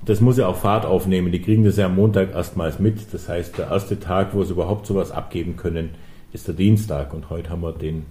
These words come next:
Mittwoch. Das heißt, sie haben ja noch hoffentlich morgen und vielleicht noch übermorgen Zeit, was abzugeben, in der Früh noch mitzubringen. Und da setzt man natürlich drauf, dass sich,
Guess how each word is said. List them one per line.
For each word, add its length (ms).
Mittwoch. 440
Das 160
heißt, 280
sie 140
haben 240
ja 100
noch 220
hoffentlich 340
morgen 640
und 80
vielleicht 520
noch 120
übermorgen 680
Zeit, 320
was 160
abzugeben, 640
in 80
der 80
Früh 160
noch 120
mitzubringen. 640
Und 160
da 80
setzt 300
man 80
natürlich 320
drauf, 320
dass 220
sich, 260